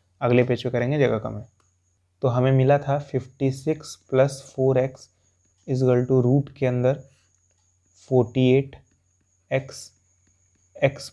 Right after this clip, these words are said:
plus फोर्टीन, यही हमें मिला था। दोनों साइड स्क्वायर कर दें तो ये फिफ्टी सिक्स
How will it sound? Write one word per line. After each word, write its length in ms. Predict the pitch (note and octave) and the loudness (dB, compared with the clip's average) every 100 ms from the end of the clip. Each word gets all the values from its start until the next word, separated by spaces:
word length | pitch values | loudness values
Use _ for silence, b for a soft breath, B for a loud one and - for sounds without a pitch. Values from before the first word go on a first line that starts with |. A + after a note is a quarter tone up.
| - | 0
plus 260 | B2+ C3 - | 0 0 -4
फोर्टीन, 520 | - A#2+ A2+ A2+ A2 - _ _ _ _ _ _ C3+ | -6 -6 -4 -4 -6 -10 _ _ _ _ _ _ 0
यही 160 | B2 | 2
हमें 160 | A#2+ A#2+ | 2 2
मिला 220 | A#2 A#2 | 2 0
था। 140 | A#2 B2 - _ _ _ - | 0 -12 -16 _ _ _ -4
दोनों 280 | B2+ C3+ D3+ | 2 4 4
साइड 240 | D#3 D#3 | 2 2
स्क्वायर 340 | D3 - C#3+ D3 | 2 4 4 4
कर 160 | C3+ | 2
दें 160 | B2 C#3 | 0 -2
तो 80 | C3 | -2
ये 140 | B2 | -2
फिफ्टी 420 | B2 B2 - C3+ | -4 -8 -6 -4
सिक्स 400 | C3+ - C#3 - | -4 -6 -10 -12